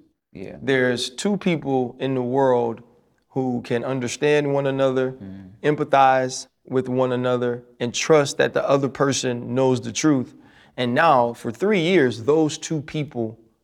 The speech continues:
Speaker 2: can't talk, can't communicate, can't really say, "Hey, man, how you doing?"
Speaker 1: Yeah.
Speaker 2: Right? Because y'all are dealing with something that no one else understands.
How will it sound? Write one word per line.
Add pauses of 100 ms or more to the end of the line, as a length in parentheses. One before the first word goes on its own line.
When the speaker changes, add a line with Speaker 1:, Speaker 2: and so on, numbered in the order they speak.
Speaker 2:
can't
talk, (680)
can't
communicate,
can't
really
say, (1040)
"Hey,
man, (240)
how
you
doing?" (240)
Speaker 1:
Yeah. (120)
Speaker 2:
Right?
Because
y'all
are
dealing
with
something
that
no
one
else (680)
understands.